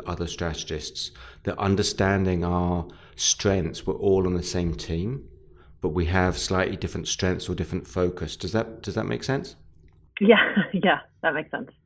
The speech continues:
Speaker 1: So how would we apply it? When I think of this as, you know, Planner Parlay is, uh, for all strategists, but with, with a definite focus for us in terms of the small agency world, strategists within small agencies, where we are limited, as we all know, with our resources.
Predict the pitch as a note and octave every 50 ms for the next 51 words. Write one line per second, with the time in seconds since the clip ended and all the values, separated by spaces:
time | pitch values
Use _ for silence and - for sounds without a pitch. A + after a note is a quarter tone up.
0 | _ _ _ _ _ _ _ - - - D3+ C3+ D3+ F3+ G3+ G#3+ G#3 - F#3+ E3
1 | D3 - - - C3 A#2 G2 F2 A2+ A#2+ A#2+ - F#3 F#3+ F#3+ F3 - C#3 A#2+ -
2 | - - G2+ A2+ A2 G#2+ - - A2 G#2 F#2+ F#2+ - - A2 A2+ A2 G#2+ A2 -
3 | A2+ G#2 G#2 G2+ G2 F#2+ F#2 F2+ F2+ F2+ F2+ - - - G2 F#2+ F#2 D#2+ - -
4 | - - - - A2 A2+ - - G#2 A2 A2+ G#2 - - G2+ F#2 F2 - - -
5 | E2 - - - F#2 F2+ F2 F#2 F2+ - C#2+ D2 G2 F#2+ A2+ - - A2 A2 -
6 | - G#2 - - - F#2+ F2+ F2+ F2+ - F#2 D#2+ - - - - F2+ F#2 F2+ E2+
7 | - - E2+ E2+ - F2+ F2 E2+ F2 F2 F#2 F2+ F2+ E2+ - - - - - -
8 | - - - - - - - G#2 G2 F#2+ F#2+ F#2 F#2 F#2 F2 E2 F2 - - -
9 | F2+ E2 D#2+ E2+ E2 D#2+ D#2 - - - - - - - - - G#2+ G2 F#2+ -
10 | - - - - F#2+ F2+ F2 F2 - - F2+ E2+ E2+ E2+ E2+ - E2+ - - -
11 | - - - - - - - - - - - - - G2+ F#2+ G2 F#2 G2 G2+ G2
12 | G2 G2 G2 G#2 G#2 G#2+ G#2 G#2+ - G2+ F#2 F#2 G2 F2 D#2+ F2 G2 F#2+ F#2+ F#2
13 | F2+ F#2 F#2 F#2 F2 E2 E2 E2 F#2 F2 F2+ F2 F2 F2 F2 E2+ F2+ F2+ F#2 E2+
14 | - F2+ F#2 E2+ E2 - - D2+ C#2 - -